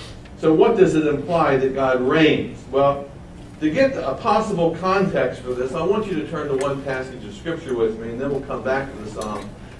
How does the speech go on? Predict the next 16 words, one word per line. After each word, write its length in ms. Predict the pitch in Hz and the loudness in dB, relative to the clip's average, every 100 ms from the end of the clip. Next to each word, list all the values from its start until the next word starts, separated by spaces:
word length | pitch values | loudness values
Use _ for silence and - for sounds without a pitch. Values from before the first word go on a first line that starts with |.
| - | -12
And 100 | 147 | -2
I 40 | 170 | 2
want 200 | - - | 2 0
you 80 | |
to 160 | 170 156 | -2 -2
turn 320 | 165 151 147 | 0 -2 -2
to 160 | 143 135 - | -2 -4 -2
Isaiah. 680 | 139 131 151 156 - - - - - - 139 | 0 0 2 4 4 2 -4 -12 -18 -16 -14
So 60 | |
just 200 | 143 196 | -8 -8
turn 220 | 190 165 156 | -4 -2 0
in 240 | 139 135 | 0 2
right 260 | 131 151 135 | 6 6 6
in 120 | 123 | 2
your 100 | 117 | -4
Bible 500 | 113 113 110 123 | -2 -2 0 -2